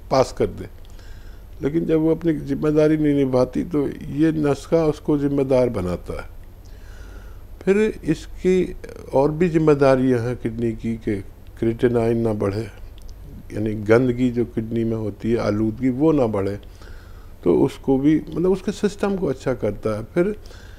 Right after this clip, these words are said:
लीवर को बिल्कुल तंदुरुस्त कर देता है। जैसे धो मांज के रोज़ाना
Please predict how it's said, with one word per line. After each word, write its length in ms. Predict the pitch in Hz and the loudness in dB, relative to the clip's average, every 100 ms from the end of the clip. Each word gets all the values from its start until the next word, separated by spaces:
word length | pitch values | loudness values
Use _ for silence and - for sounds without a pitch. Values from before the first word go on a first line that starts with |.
| - - - - | -14 -16 -12 -6
लीवर 520 | 131 156 185 196 139 - - - - - - - - | 2 4 8 8 6 0 -14 -16 -18 -18 -18 -10 0
को 100 | 180 | 4
बिल्कुल 320 | 175 165 160 | 4 4 2
तंदुरुस्त 480 | 151 131 110 - - | 2 2 0 -4 -4
कर 100 | 92 | -2
देता 340 | 90 85 87 | -2 -4 -4
है। 120 | 87 - - 117 | -6 -8 -10 -4
जैसे 260 | 110 120 | -2 -2
धो 300 | 107 113 147 | -4 0 0
मांज 340 | 147 143 147 143 | 2 2 0 2
के 140 | 151 | 2
रोज़ाना 560 | 139 131 131 131 135 | 2 4 4 2 0